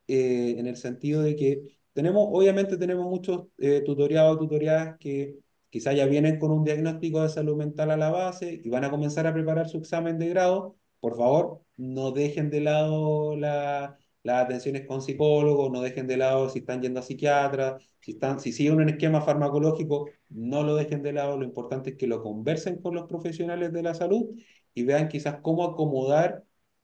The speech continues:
esa, esa farma-, esa farmacología o las sesiones, acomodarla en, en virtud de dar el examen de grado. Para nosotros eso es súper importante porque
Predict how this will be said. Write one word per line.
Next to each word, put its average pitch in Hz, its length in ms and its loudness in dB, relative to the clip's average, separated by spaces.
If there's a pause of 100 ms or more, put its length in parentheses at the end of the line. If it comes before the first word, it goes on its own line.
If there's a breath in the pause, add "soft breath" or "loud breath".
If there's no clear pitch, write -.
esa, 185 920 2 (100)
esa 160 260 -4
farma-, 165 380 -4
esa 156 200 -6
farmacología 160 920 -2 (220 loud breath)
o 151 140 0
las 165 140 2
sesiones, 190 380 0
acomodarla 160 440 0
en, 156 280 -2
en 127 160 -8
virtud 131 360 -2
de 147 40 4
dar 147 160 2
el 143 100 -2
examen 143 520 -4
de 131 100 2
grado. 117 280 -4 (280)
Para 110 140 -8
nosotros 143 340 -2
eso 147 80 -6
es - 100 -12
súper 147 260 -2
importante 151 560 -4
porque 139 420 -2